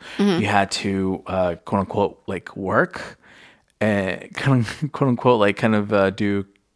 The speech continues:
Speaker 2: kind of, like, community service.
Speaker 1: Okay.
Speaker 2: Um, think about, like, high school, well, think about public high school
Speaker 1: <laughs>
Speaker 2: where you have to do community service.
Speaker 1: Okay.
Speaker 2: Like, sixty hours. Spoiler ahead.
Speaker 1: <laughs>
Speaker 2: One of the ways you could do that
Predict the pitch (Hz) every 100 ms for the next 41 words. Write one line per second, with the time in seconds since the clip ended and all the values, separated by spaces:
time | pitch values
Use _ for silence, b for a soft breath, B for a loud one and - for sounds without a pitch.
0 | _ - 190 - 120 113 104 90 87 117
1 | 135 - - 202 165 196 B B 107 98
2 | 95 95 - _ - 120 110 98 - 98
3 | - 98 101 90 - b b b b _
4 | 254 - 113 107 104 104 92 - _ _
5 | - - - 123 120 110 120 123 - -
6 | 170 175 - B B - 131 110 98 104
7 | 98 107 98 90 95 95 - 101 90 -
8 | 98 - - - _ _ 240 202 175 -
9 | - - _ _ - 104 - 90 87 -
10 | - - _ _ - - 143 104 87 -
11 | - _ - 110 92 - B B B 208
12 | 190 - 190 120 120 117 104 107 107 101
13 | 90 104 135 107 90 90 -